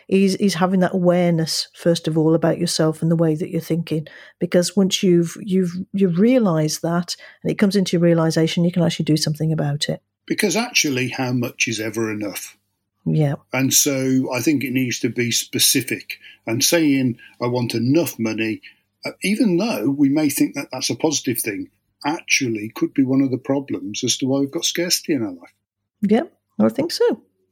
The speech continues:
Speaker 1: So
Speaker 2: Excellent.
Speaker 1: I think we'll leave it at that for today, Mister Taylor.
Speaker 2: Well, I think we need to, because we've gone five minutes over our normal <gasps> time.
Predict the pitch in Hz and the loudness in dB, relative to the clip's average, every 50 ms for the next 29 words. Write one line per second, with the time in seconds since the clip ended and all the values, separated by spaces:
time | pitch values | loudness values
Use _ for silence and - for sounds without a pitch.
0 | _ _ _ _ _ _ _ _ - 196 190 196 202 - 208 196 - 269 - 240 | _ _ _ _ _ _ _ _ -2 2 2 4 4 4 2 2 2 2 4 4
1 | 247 233 226 233 240 226 240 233 - 226 294 349 403 - - - - 202 175 196 | 4 4 4 2 2 4 2 2 2 2 2 0 0 -2 -6 -6 -4 0 2 2
2 | 196 196 202 208 - - 220 - - 226 240 262 339 415 415 440 427 - - 185 | 4 4 2 0 -2 -4 -6 0 2 2 4 4 2 0 -2 -4 -8 -8 -8 -8
3 | 139 147 170 202 190 - 143 131 120 160 151 - - 143 135 - 165 147 - - | -8 -8 -8 -8 -8 -8 -10 -6 -6 -6 -6 -6 -10 -10 -8 -8 -8 -10 -8 -10
4 | - 170 143 95 92 - - 143 151 156 147 131 131 127 127 123 - - 143 151 | -12 -12 -12 -12 -14 -12 -12 -12 -14 -16 -12 -12 -10 -10 -10 -10 -10 -8 -8 -8
5 | 139 - 113 107 110 113 131 127 131 120 160 156 147 147 156 - - 175 226 339 | -8 -10 -12 -14 -12 -10 -8 -6 -4 -2 -2 -2 -2 -6 -10 -8 -8 -8 -6 -6
6 | 285 135 - | -6 -8 -8